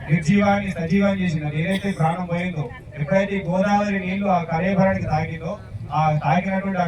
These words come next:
కళేబరం కూడా సజీవంగా మారింది. అప్పుడు ఏమైంది? ఆ గోవు బ్రతకడం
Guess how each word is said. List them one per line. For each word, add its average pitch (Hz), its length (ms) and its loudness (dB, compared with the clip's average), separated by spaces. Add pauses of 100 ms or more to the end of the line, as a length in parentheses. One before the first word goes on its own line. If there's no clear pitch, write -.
కళేబరం 180 460 2
కూడా 185 220 -2
సజీవంగా 180 540 0
మారింది. - 340 -4 (280)
అప్పుడు 151 240 2
ఏమైంది? 180 400 2 (380)
ఆ 139 60 2 (100)
గోవు 190 220 2
బ్రతకడం 196 380 2